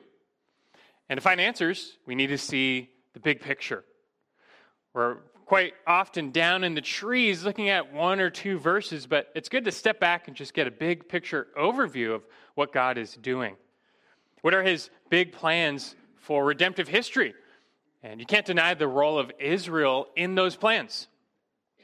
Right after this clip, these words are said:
In the two thousand years before Christ, God worked predominantly through this one nation, Israel, to bring about his plan of redemption,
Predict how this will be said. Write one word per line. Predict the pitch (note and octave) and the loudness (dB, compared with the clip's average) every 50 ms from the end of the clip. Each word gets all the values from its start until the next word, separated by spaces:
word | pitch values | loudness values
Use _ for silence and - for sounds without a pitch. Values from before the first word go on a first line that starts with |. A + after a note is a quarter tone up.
| _ - - _ | _ -20 -12 _
In | E3 D3 | -4 -2
the | C#3+ | -2
two | C3+ - G3 F#3 | 0 0 0 2
thousand | F#3+ E3 E3+ D#3 D#3+ D3+ | 2 2 2 0 0 0
years | D#3 D#3+ D#3+ D3 - - - - | 2 2 0 0 -4 -10 -10 -10
before | C3 - - - D#3 E3 D#3+ C#3+ | -10 -8 -4 0 0 2 2 0
Christ, | - - - C#3+ D3 C#3+ C3 B2 - - - - _ - - - _ _ _ | -2 -2 0 2 2 2 0 -4 -8 -14 -16 -20 _ -20 -20 -20 _ _ _
God | - A#2+ B2+ C3 | 0 2 2 2
worked | B2+ C3 C3+ C3+ C3 - - - _ | 2 0 0 0 0 -4 -12 -12 _
predominantly | - D3 B2 C3 D#3 A3 B3+ G#3+ D#3+ C#3+ C#3 | -6 -2 2 2 2 2 2 0 0 -2 -2
through | C#3+ - E3+ E3+ D#3+ | 0 0 0 0 2
this | E3 F3 E3 - - | 0 0 0 -2 -4
one | C#3 C#3+ E3 F#3 E3+ C#3+ | -2 -2 -2 -2 0 0
nation, | C#3+ F#3 A3+ - - C#3 A2 _ - | 0 0 0 -4 -8 -12 -14 _ -6
Israel, | D#3+ F3 G3 - C#4+ C#4+ G3+ B2 G2 - - _ _ _ _ _ _ _ _ _ _ _ _ _ _ _ _ _ _ _ _ | -6 -4 -2 0 0 2 2 0 -2 -6 -16 _ _ _ _ _ _ _ _ _ _ _ _ _ _ _ _ _ _ _ _
to | - | -4
bring | A#2+ D3+ D#3 D#3+ | 0 0 0 2
about | D3+ C#3+ D3 D#3 D3 | 2 2 2 2 0
his | D3 C#3+ C#3 - - - _ - | -2 -4 -6 -8 -14 -20 _ -2
plan | - F#3 F3 F3+ | 0 0 0 2
of | E3+ C#3+ | 0 0
redemption, | D3 C3 D#3+ A3+ C4 - - F3+ F3+ G#3+ G#3+ | 2 2 2 2 0 -2 -4 -6 -6 -6 -10